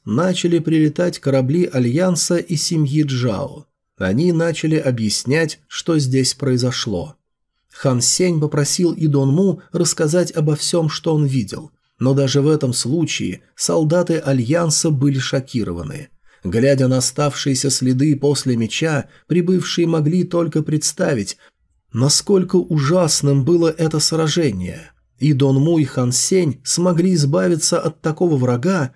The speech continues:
поэтому солдаты смотрели на них с восхищением. Джао Минзе незаметно восстановил видео,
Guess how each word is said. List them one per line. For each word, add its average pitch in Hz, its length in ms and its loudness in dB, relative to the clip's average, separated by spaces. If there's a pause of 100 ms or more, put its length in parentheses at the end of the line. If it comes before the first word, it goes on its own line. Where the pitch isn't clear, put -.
(380)
поэтому 135 440 2
солдаты 123 840 -2
смотрели 135 640 0
на 175 160 2
них 175 320 0
с - 160 -6
восхищением. 139 1120 -4 (480)
Джао 127 460 2
Минзе 123 640 0 (140)
незаметно 165 720 2
восстановил 165 640 0
видео, 143 560 -2